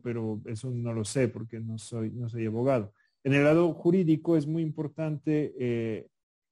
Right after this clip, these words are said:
eh, señalar que en todos los artículos y en las cartas que mandamos, etcétera, siempre dijimos, "A ver,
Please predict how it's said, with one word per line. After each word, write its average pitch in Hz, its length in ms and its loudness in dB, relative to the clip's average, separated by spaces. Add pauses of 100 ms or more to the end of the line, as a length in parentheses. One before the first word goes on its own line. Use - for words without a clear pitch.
eh, 120 380 0
señalar 139 640 2
que 139 80 -6
en 127 100 -2
todos 147 160 0
los 147 180 -2
artículos 147 920 -2
y 127 160 0
en 123 140 -2
las 120 180 -8
cartas 143 480 -2
que 135 120 -8
mandamos, 131 760 -2
etcétera, 143 500 -2
siempre 135 300 -4
dijimos, 120 400 -2
"A 110 40 -6
ver, 120 260 0